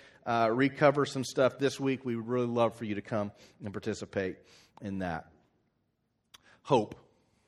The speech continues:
Hope is powerful. Hope is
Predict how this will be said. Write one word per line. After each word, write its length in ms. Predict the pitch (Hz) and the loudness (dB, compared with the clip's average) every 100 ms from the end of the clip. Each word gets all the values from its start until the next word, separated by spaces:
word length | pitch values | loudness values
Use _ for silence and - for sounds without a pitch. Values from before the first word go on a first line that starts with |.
| _ _ _ _ _ - - - | _ _ _ _ _ -20 -14 2
Hope 200 | 170 175 | 2 4
is 80 | |
powerful. 580 | 175 180 156 127 101 82 - _ _ _ _ _ _ _ - _ | 8 10 10 8 2 -10 -12 _ _ _ _ _ _ _ -20 _
Hope 320 | 190 247 196 | 8 8 10
is 400 | 160 143 170 | 8 8 6